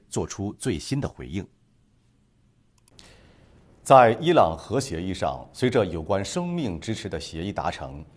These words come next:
以及伊朗采取的措施来恢复其核武计划，想要恢复被中断的奥巴马时期的伊核协议，并不像重新加入该协议这么简单。特朗普政府对伊朗实施了进一步的制裁，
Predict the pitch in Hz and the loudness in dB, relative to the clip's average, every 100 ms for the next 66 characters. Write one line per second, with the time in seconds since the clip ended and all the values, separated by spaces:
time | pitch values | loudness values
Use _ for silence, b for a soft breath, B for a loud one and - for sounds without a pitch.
0 | b b 117 104 107 156 147 87 73 - | b b -2 -2 -4 2 4 2 0 -8
1 | 82 - 76 78 B B - - 113 - | -8 -8 -8 -10 B B -10 -2 -2 -2
2 | 120 123 87 87 - 110 107 87 82 85 | -6 -6 -6 -6 -4 -4 -4 -10 -10 -12
3 | - 110 71 69 87 101 117 - - - | -6 -6 -6 -10 -10 -6 -6 -8 -20 -20
4 | - B B B 131 135 131 139 185 190 | -20 B B B 4 4 2 2 0 0
5 | 165 104 76 107 82 151 160 160 127 85 | -2 -6 -4 -4 -2 -6 -6 0 0 0
6 | 76 - 113 101 104 73 - 90 - 104 | -6 0 0 0 -2 -4 -8 -12 -10 -10
7 | 76 110 101 - - - 78 95 82 - | -10 -8 -8 -8 -12 -10 -10 -10 -12 -14
8 | B 156 117 101 92 78 71 - 87 165 | B 0 0 0 -4 -6 -8 -8 -8 -6
9 | 117 107 110 87 92 78 80 78 78 73 | -6 -4 -4 -4 -6 -8 -8 -8 -12 -10
10 | 85 76 73 65 82 85 - - - - | -10 -10 -12 -10 -10 -10 -12 -20 -20 -20
11 | B B B B B - 196 196 156 170 | B B B B B 8 8 8 2 0
12 | 147 117 113 139 127 185 160 82 73 - | 0 0 2 2 2 4 6 6 2 -8
13 | 101 - 95 73 120 104 - 85 - - | -10 -8 -6 -6 -6 -6 -6 -10 -8 -10
14 | 76 65 | -8 -10